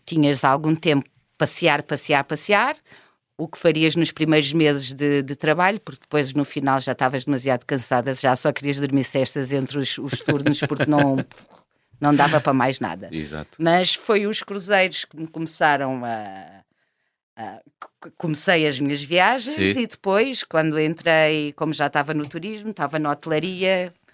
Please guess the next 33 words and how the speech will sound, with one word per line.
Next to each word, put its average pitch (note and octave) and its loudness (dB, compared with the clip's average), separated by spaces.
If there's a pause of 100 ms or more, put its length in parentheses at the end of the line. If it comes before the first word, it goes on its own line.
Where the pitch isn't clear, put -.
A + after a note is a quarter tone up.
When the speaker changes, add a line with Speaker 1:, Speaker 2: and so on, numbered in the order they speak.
(460)
Speaker 1:
vendas F3+ 0
e D#3 -12
continuei C#3 -2
a C#3 0
viajar C3+ 2
muitíssimo D3+ 0
Speaker 2:
Uhum. D#3+ -14
Speaker 1:
e B2 -14
faz B2+ 0
parte B2+ -2 (120)
de B2+ -6
mim, B2 -2
então. A2+ -4 (180)
Speaker 2:
Era, G#2 2
era A#2 4
um A2+ 2
defeito A2+ 0
profissional? G#2 0
Ias F#2 2
a F#2+ 2
outros F#2 0 (140)
países F#2 2
ver E2 0
como F#2 -4
é F2+ 0
que - -8
os E2+ -4
outros E2 -6
vendem E2 -4
os D2+ -8
hotéis, E2 -6
ou F2 -2
não? E2 0